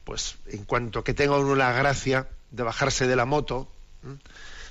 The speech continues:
Pues que, que uno tenga la gracia de pedir perdón y pedir disculpas y comenzar de nuevo, ¿sabes? Así de claro, ¿no? Porque el orgullo, el orgullo está en el origen de muchas tumbas,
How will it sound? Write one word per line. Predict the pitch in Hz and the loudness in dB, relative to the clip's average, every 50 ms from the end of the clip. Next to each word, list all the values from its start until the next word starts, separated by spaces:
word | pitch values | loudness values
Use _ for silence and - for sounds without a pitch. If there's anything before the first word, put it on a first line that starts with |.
| - | -6
Pues | - 127 - | -6 -4 0
que, | - 139 127 117 | 2 2 2 2
que | 101 - 123 | 0 -2 -2
uno | 127 131 127 | -2 0 0
tenga | - 139 131 135 | 0 2 2 4
la | 127 123 | 4 4
gracia | 117 117 120 120 - - 127 131 | 4 2 2 0 0 2 2 2
de | 120 123 | 2 0
pedir | 117 - - 117 120 135 127 - | 0 -2 -2 0 0 0 0 0
perdón | - - 117 117 113 131 143 139 135 | 0 -2 0 0 0 0 0 2 0
y | 123 | 2
pedir | - 120 123 127 127 | 2 2 2 4 4
disculpas | 127 127 - - - 135 123 110 - 131 131 131 - - - - - - - - - - - - - | 2 2 2 2 2 2 2 2 2 2 2 2 0 -2 -8 -12 -14 -14 -18 -18 -20 -20 -20 -10 -6
y | - 131 | -6 -4
comenzar | - - 139 123 120 113 104 - 143 139 131 | 0 2 2 2 2 0 0 2 2 4 4
de | 117 113 95 | 2 0 0
nuevo, | 107 120 113 92 87 - - | 2 0 0 0 -2 -6 -6
¿sabes? | - 127 123 117 113 - - - - - | -2 0 0 0 0 -2 -4 -4 -4 -4
Así | - - - 120 | -2 0 0 0
de | 107 101 | 0 0
claro, | - 123 113 107 104 | 2 2 2 2 2
¿no? | 101 110 113 | 0 -2 -2
Porque | 113 117 113 131 123 | -2 0 2 2 4
el | 120 120 | 4 4
orgullo, | 117 120 143 160 156 139 147 147 143 - - - - - - - - - - - - - - - - - - - - - - - | 4 4 4 4 6 6 4 4 2 0 -4 -18 -16 -16 -16 -14 -14 -14 -14 -16 -16 -18 -20 -20 -18 -18 -18 -16 -14 -10 -6 -2
el | - 123 123 | 2 2 4
orgullo | 127 127 131 147 143 135 143 143 135 - - - - - _ _ - - - - - - - - - - | 4 4 4 4 6 6 4 4 2 0 -6 -20 -20 -20 _ _ -20 -20 -20 -20 -20 -20 -20 -20 -12 -8
está | - 127 - - 139 | -6 -4 0 2 2
en | 135 135 | 4 4
el | 135 | 4
origen | 127 127 139 127 - 143 139 | 4 4 2 2 2 2 2
de | 135 131 | 2 2
muchas | 135 143 135 - 131 - | 0 0 0 0 0 0
tumbas, | - - 160 151 143 127 113 107 98 - - - - - | 0 2 2 2 2 2 2 2 0 0 -2 -4 -4 -6